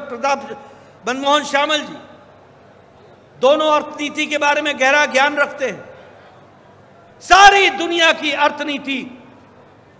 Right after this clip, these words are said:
कोरोना के चपेट में आने के बाद और यूक्रेन के युद्ध के कारण आज सारे देशों की इकोनॉमी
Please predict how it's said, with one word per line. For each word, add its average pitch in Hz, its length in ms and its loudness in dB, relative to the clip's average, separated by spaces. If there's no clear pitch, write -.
कोरोना 302 460 4
के 294 140 -2
चपेट 285 580 0
में 277 80 -4
आने 269 320 0
के 254 160 -2
बाद 247 380 2
और 262 220 4
यूक्रेन 285 580 -2
के 277 160 -6
युद्ध 277 260 -8
के 269 200 -2
कारण 262 420 0
आज 220 200 0
सारे 254 540 0
देशों 233 380 -4
की 233 200 -12
इकोनॉमी 226 600 -8